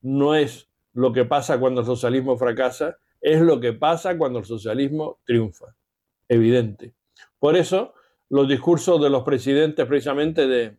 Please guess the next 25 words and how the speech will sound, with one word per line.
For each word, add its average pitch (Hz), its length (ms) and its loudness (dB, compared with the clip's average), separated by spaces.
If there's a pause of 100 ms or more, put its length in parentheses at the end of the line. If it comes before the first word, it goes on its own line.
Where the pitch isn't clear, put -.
(120)
de 131 220 0
Brasil 127 420 0
y 139 100 0
Colombia 147 640 2 (320)
en 131 160 -2
la 123 160 0
onu, 160 480 0 (400)
eh, 107 260 -6
Lula 135 460 4
y 131 60 0
Petro, 135 440 0
Petro 135 280 -2
y 143 40 4
Lula, 160 460 2 (280)
fueron 160 300 0
realmente 151 440 0
también, 139 580 -2
eh, 110 420 -6 (100)
en 113 140 -4
fin, 127 380 -2 (160)
para 120 240 0
tomar 147 340 0
nota 147 460 0
y, 117 380 -6
y, 107 60 -12